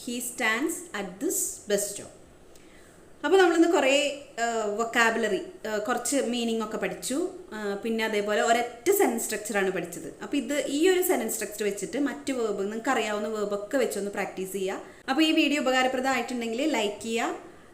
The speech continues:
ആ, സബ്സ്ക്രൈബ് ചെയ്യാത്ത ആരെങ്കിലും ഉണ്ടെങ്കിൽ സബ്സ്ക്രൈബ് ചെയ്യുക. എന്തെങ്കിലും ഡൗട്ട്സ് ഉണ്ടെങ്കിൽ കമന്റ്സിൽ പറയാം.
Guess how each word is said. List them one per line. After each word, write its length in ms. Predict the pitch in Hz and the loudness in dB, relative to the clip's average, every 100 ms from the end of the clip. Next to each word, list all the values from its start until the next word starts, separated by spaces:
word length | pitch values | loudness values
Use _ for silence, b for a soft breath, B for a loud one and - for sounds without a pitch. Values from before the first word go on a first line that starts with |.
| - | -8
ആ, 360 | 214 208 202 208 | -2 -2 -2 -2
സബ്സ്ക്രൈബ് 420 | 269 262 - 269 254 | -2 -2 0 2 2
ചെയ്യാത്ത 200 | 233 226 | 0 2
ആരെങ്കിലും 400 | 214 190 190 190 | 0 0 0 -2
ഉണ്ടെങ്കിൽ 240 | 185 190 | -2 -4
സബ്സ്ക്രൈബ് 460 | 185 - 196 180 180 | -6 -8 -6 -6 -4
ചെയ്യുക. 280 | 185 190 - - | -4 -4 -8 -6
എന്തെങ്കിലും 640 | 247 247 262 285 - 226 | -4 -2 -2 -4 -6 -4
ഡൗട്ട്സ് 340 | 240 240 - 285 | -2 -2 -2 -2
ഉണ്ടെങ്കിൽ 300 | 208 226 302 | -2 -2 -2
കമന്റ്സിൽ 420 | 254 185 - 180 | -2 -2 -4 -6
പറയാം. 280 | 160 135 | -8 -10